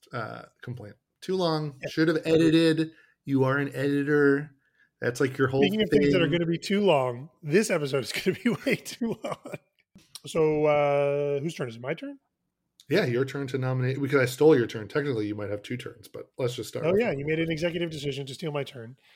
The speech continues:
Speaker 1: Yeah.
Speaker 2: And, uh, now I maybe get two turns in a row, and I'm gonna use them strategically. Uh, so I'm gonna jump from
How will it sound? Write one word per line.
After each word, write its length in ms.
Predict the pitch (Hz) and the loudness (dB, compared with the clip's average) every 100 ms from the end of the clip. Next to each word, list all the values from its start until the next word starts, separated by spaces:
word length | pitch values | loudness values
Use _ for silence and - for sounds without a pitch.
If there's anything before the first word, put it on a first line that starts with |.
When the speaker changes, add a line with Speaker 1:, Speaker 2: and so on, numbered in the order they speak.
| _ | _
Speaker 1:
Yeah. 140 | 127 - | -4 -2
Speaker 2:
And, 400 | 139 135 135 135 131 - _ _ _ | 0 0 -2 -4 -10 -20 _ _ _
uh, 420 | 147 135 131 131 151 | 0 2 2 0 -2
now 180 | 143 143 | 0 2
I 120 | 147 | 0
maybe 220 | 147 143 | -2 -4
get 140 | 143 139 | -4 -6
two 100 | 170 | -6
turns 240 | 156 147 | -6 -6
in 80 | 170 | -4
a 20 | |
row, 140 | 131 127 | -4 -4
and 80 | |
I'm 80 | 135 | -6
gonna 140 | 131 135 | -6 -8
use 180 | 147 | -10
them 160 | 127 151 | -10 -18
strategically. 720 | - 160 165 180 - - - _ - - _ - | -16 -14 -10 -10 -12 -18 -20 _ -20 -20 _ -6
Uh, 300 | 139 131 127 - _ | -2 -2 -2 -10 _
so 160 | - 180 | -6 0
I'm 180 | 170 196 | 2 4
gonna 180 | 202 185 | 2 2
jump 240 | 160 151 | 2 0
from 480 | - 160 139 131 127 | 0 2 2 2 -4